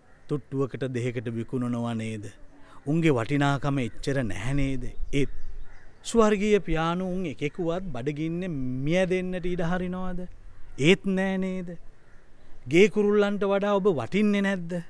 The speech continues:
වටිනව නේද? එහෙමනම් ඔබේ හිස කෙස් පවා ගණන් කළ දෙවිඳුන් ඔබව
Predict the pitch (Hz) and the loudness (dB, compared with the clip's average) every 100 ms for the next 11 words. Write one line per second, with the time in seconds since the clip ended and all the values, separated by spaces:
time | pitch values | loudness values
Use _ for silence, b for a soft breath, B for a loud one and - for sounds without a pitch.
0 | - - 117 117 - 233 214 202 190 190 | -14 -14 -4 -2 0 0 0 0 -2 -4
1 | 185 175 165 - - - - B B B | -4 -6 -10 -12 -16 -16 -14 B B B
2 | 131 220 208 139 104 98 - B B 135 | 6 8 8 6 0 -6 -8 B B -2
3 | 156 175 170 - 131 160 151 165 147 - | 0 0 -2 -6 -4 -4 -4 -4 -6 -6
4 | 156 156 160 165 151 117 117 143 156 156 | -4 -2 -2 -4 -6 -8 -6 -4 -4 -2
5 | 160 147 117 127 185 139 101 165 - B | 0 -2 -2 -2 -2 -2 -6 -10 -12 B
6 | B B 131 143 160 | B B -2 2 4